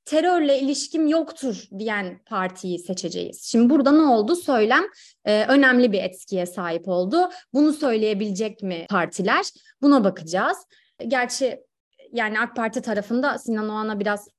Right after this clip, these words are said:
özellikle M H P tarafında mesela yükselen, e, negatif şeyler var. Bu da seçmeni belki Kılıçdaroğlu tarafına itecek.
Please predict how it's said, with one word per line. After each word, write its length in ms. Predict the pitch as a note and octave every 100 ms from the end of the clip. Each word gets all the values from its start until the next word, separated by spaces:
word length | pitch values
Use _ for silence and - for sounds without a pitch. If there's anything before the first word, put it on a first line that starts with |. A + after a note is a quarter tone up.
| - -
özellikle 360 | G3+ F#3+ G3
M 140 | G3 G3
H 100 | G3
P 100 | G3+
tarafında 400 | F3 E3 G3+ C4
mesela 260 | F#3+ G#3
yükselen, 560 | A3+ G3+ - F#3 G#3+ B3 - _ _
e, 340 | G3+ F#3 F3 F#3
negatif 360 | A3+ G#3+ G3
şeyler 440 | - F#3+ E3 E3 F#3+
var. 180 | B3+ A3
Bu 80 |
da 100 | G3+
seçmeni 580 | G3+ G#3 - F3+ B3+ B3+ _ _ -
belki 260 | G3 G3+ G#3+
Kılıçdaroğlu 480 | G#3 G3 G#3 F3+
tarafına 380 | F3+ F3 E3+ E3+
itecek. 500 | - F#3 A#3 E4 -